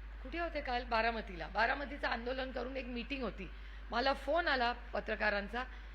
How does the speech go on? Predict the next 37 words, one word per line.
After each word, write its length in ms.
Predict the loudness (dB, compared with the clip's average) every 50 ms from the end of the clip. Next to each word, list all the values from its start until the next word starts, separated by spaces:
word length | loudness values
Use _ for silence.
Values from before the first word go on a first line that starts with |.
| -12 -12 -10
की 80 | -8 -6 -6
तिकडे, 480 | -4 -2 4 6 6 8 8 6 4 4
अ, 280 | 4 6 6 4 4 2 0 -6 -10 -10 -6
मालवणला 440 | 0 2 2 4 4 2 2 2 0
जयंत 320 | 0 2 2 2 2 2 2
पाटील 300 | 2 2 2 0 -2 0
गेलेत, 300 | 0 2 2 2 0 0 -4 -8 -10 -10
तिकडे 220 | -8 0 2 2 2
दगडफेक 500 | 4 2 4 4 4 4 4 2 0 0
होते. 300 | -2 -4 -2 -4 -4 -4 -4
म्हटलं, 180 | -6 -4 -2 0
"अरे 140 | 0 0
बापरे, 280 | 0 0 -2 -2 -2 -4
हे 180 | -4 -4 -4 -2
काय 180 | -2 -2 0
झालं?" 220 | 0 0 0 0 -4 -6 -8 -10 -10 -10 -10 -10 -4 -2
म्हणून 200 | 0 0 2 2
मी 100 | 4 6
ऑफिसमध्ये 520 | 6 6 4 2 -2 -2 -2 0 0 2
गेले 280 | 2 2 2 4 2 0
शेजारच्याच 600 | 0 -2 2 4 6 6 6 4 2 0 0 0 -2 -6 -6
पक्षाच्या, 440 | -4 -4 -2 -2 -2 -2 -2 -4 -6 -6 -8 -8 -10 -8 -4 -2
म्हणलं, 180 | 0 0 2
"जरा 240 | 4 6 8 8 8
टीव्ही 340 | 6 4 2 0 0 2 2
लावावं, 300 | 4 4 4 4 2 2
काय 240 | 2 0 0 0 0
चाललंय?" 320 | 0 -2 -2 -2 -4 -6 -8 -8 -10 -10 -10 -10 -6 -6
आणि 120 | -4 -4
तुम्ही 200 | -4 -4 -4 -2
बघितलं 360 | 0 0 0 0 0 2 2
असेल 240 | 2 2 2 -2 -2
काल 200 | 0 0 0 0
ते 80 | -2 -2
नारायण 360 | -2 0 0 2 2 2 4
राणे, 260 | 4 4 4 4 4
आणि 220 | 4 2 2 0